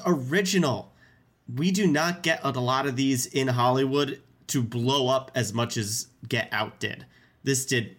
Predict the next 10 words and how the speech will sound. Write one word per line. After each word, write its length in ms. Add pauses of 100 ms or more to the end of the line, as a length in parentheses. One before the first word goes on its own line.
incredibly 500
well, 260
both 360
critically 720
and 200
at 140
the 80
box 360
office. 500 (580)
And 400